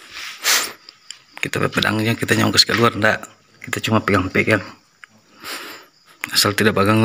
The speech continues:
ini, kita juga tidak mau bawa ke celaka.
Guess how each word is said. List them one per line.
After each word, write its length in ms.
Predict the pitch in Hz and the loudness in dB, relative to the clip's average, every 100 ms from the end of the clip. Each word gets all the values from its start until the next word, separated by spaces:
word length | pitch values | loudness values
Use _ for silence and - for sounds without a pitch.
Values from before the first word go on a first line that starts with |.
| 110 107 | 6 6
ini, 320 | 120 143 139 - - _ - | 8 6 4 -4 -20 _ -6
kita 160 | - 101 | 0 2
juga 240 | 95 110 | 2 2
tidak 240 | - 107 | 2 2
mau 80 | 104 | 2
bawa 560 | 90 95 98 95 92 95 | 4 6 6 6 2 -2
ke 160 | - | 0
celaka. 560 | - - 101 101 101 | 2 4 2 2 -2